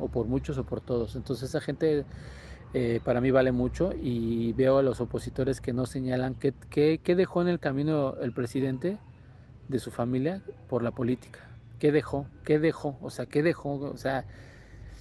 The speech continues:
muy profundo el tema, ¿no? Este, dice Alejandro, dice, el error de Morena fue abrirle las puertas a los panistas, priistas, etcétera. Ese es uno de los factores, pero como dice el presidente, tenemos que sumar para acceder al poder.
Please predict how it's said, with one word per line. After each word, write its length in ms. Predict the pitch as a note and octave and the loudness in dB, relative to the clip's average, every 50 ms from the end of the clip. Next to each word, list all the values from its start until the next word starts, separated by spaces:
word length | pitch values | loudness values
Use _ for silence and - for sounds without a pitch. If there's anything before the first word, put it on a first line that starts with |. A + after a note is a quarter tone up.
| - - - - - - - - - | -18 -18 -18 -18 -18 -18 -18 -4 -4
muy 80 | A#3+ | 0
profundo 320 | - - F3 - F3 F#3 F3+ | 4 4 6 6 6 6 6
el 80 | C3 | 4
tema, 220 | - D3+ C3+ B2+ A2+ | 4 2 2 2 0
¿no? 160 | G#2+ A#2 C#3 - - - - - - - - - - - - - - - - - - - - | 0 -2 -4 -6 -8 -8 -8 -8 -8 -8 -8 -10 -10 -12 -14 -14 -16 -18 -20 -20 -20 -10 -4
Este, 1120 | C#3+ C3 B2 A#2 - - - - C3+ B2+ B2 B2 A#2+ A#2+ A#2+ A#2+ A#2 A#2+ A#2+ B2 C3 C#3+ - - - - - - - - - - - - - - - - - - | -2 0 0 -2 -4 -8 -4 -2 2 2 2 2 2 2 2 0 0 -2 -2 -4 -6 -6 -8 -12 -18 -20 -20 -20 -20 -20 -20 -20 -20 -20 -20 -20 -20 -20 -16 -6
dice 320 | - C#3 C3 - - C#3+ C3 | -2 -2 -2 0 0 0 0
Alejandro, 360 | B2+ B2+ B2 - C3+ C#3 C3+ | 0 0 -2 -2 -2 -2 -2
dice, 200 | B2+ - - B2+ | -2 -2 -4 -2
el 60 | B2+ | -2
error 180 | B2 B2 C3+ C#3+ | 0 2 2 2
de 80 | D#3 | 2
Morena 320 | D3 C3 B2 C3 C#3 C#3+ C3+ | 2 2 0 0 0 -2 -2
fue 380 | - - - F#3 C3+ C#3 C#3+ - - - - - - - - | -2 -2 0 0 0 0 -2 -6 -12 -16 -18 -20 -20 -8 -4
abrirle 360 | - A#2+ A#2+ C3 C3 C#3 C3+ | -2 2 2 2 4 4 2
las 160 | B2 A2 - | 0 0 -4
puertas 440 | - - C3 B2+ B2+ - C3 - - | -2 -2 -2 -2 0 -4 -6 -4 -4
a 60 | B2 | -4
los 160 | A2+ A2 - | -4 -4 -4
panistas, 460 | - A#2+ A#2 A#2+ B2 B2 - C#3+ - - | -4 -4 -2 -2 -2 -2 -4 -6 -6 -2
priistas, 420 | - C3+ A#2+ - - C3+ - - | -2 -4 -2 -2 -4 -6 -6 -6
etcétera. 400 | C#3 - - C3+ - - C3 C#3 - | -10 -10 -10 -8 -4 -2 -2 0 0
Ese 180 | - C#3+ - F#3 | 0 -2 -2 -4
es 100 | E3 - | -4 -2
uno 140 | F3 F3 F3 | -2 0 2
de 80 | F3 | 2
los 120 | C#3+ B2+ - | 0 0 -4
factores, 420 | - C#3 - - D3+ D#3 E3 - - | -8 -10 -4 -2 0 0 0 -2 -2
pero 260 | - B2+ A#2+ A2+ G#2+ | -4 -2 -2 -2 -4
como 200 | - - C3 C3 | -6 -8 -10 -8
dice 160 | C#3 C3 - | -8 -6 -6
el 60 | C#3+ | -6
presidente, 340 | - C#3 B2 - C3+ C#3 D3+ | -6 -8 -6 -6 -6 -6 -4
tenemos 340 | C#3 - C3+ C3+ C#3 D3 D3 | -4 -4 -4 -4 -4 -4 -4
que 120 | - D#3 | -6 -6
sumar 260 | - - C#3+ C#3 C#3 C#3 | -6 -4 -2 -2 -2 0
para 200 | - C3+ B2+ B2 | 0 0 0 0
acceder 300 | - - - B2+ B2+ C3 | -2 -4 -4 -2 0 -2
al 80 | C3 | -2
poder. 340 | B2+ - C3 C3+ D3 D3+ - | -2 -2 -4 -4 -4 -6 -10